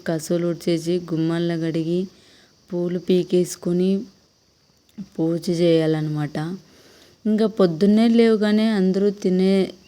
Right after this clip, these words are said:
తినకుండా, ఆ, నీళ్ళైతే ఉడకబెట్టుకొని తాగుతామన్నమాట. జీలకర్ర నీళ్ళైతే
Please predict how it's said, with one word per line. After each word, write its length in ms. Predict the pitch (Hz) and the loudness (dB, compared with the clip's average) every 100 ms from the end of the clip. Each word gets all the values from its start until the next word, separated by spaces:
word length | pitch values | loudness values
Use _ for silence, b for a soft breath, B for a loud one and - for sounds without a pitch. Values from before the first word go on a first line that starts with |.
| - | -6
తినకుండా, 760 | 165 170 170 185 185 196 220 214 B B B B B B _ _ _ - | -4 -4 -2 0 2 0 -2 -8 B B B B B B _ _ _ -4
ఆ, 400 | 190 180 170 165 | 0 0 0 -2
నీళ్ళైతే 840 | 165 170 180 190 190 180 208 208 | -2 0 0 0 0 0 0 0
ఉడకబెట్టుకొని 800 | 202 170 170 175 175 - 175 175 | 0 -2 -2 0 -2 -2 -2 -2
తాగుతామన్నమాట. 840 | 170 156 156 160 160 160 151 151 151 160 190 - B B B B - | 0 -2 -4 -4 -2 -4 -4 -6 -6 -8 -10 -18 B B B B -10
జీలకర్ర 500 | 160 170 170 190 180 | -4 -2 -2 -2 0
నీళ్ళైతే 680 | 180 180 180 175 190 196 | 2 2 2 0 0 -2